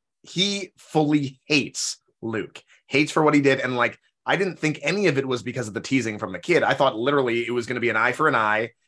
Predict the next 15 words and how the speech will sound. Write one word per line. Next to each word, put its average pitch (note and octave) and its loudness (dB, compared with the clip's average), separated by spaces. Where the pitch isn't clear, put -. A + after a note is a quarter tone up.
and A2 -4
fuck - -4
you, C#3 2
little C#3+ 4
kid. A#2 -2
Like, G#2+ 0
you A#2+ -12
know, A2+ -2
you're A2 0
a C3 0
pussy. C#3 2
I'm B2 -2
superior B2+ -2
to A#2+ -6
you. A#2 0